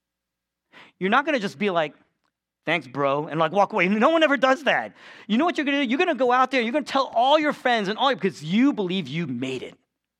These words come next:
The C E O of this firm is thinking about me. But this is the creator of the universe.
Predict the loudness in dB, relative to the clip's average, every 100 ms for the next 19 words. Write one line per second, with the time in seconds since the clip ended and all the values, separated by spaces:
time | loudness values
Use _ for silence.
0 | _ _ _ -20 -8 -8 -6 -2 2 4
1 | 4 4 4 4 2 -2 -4 -2 0 -2
2 | -2 0 2 2 -2 -8 -8 -8 -6 0
3 | 0 0 -4 -4 -8 -8 -10 -12 -18 _
4 | _ _ _ _ _ _ _ _ _ _
5 | _ _ _ _ _ _ _ _ _ -14
6 | -10 -8 -8 -12 -10 -10 -8 -10 -12 -12
7 | -14 -14 -12 -10 -10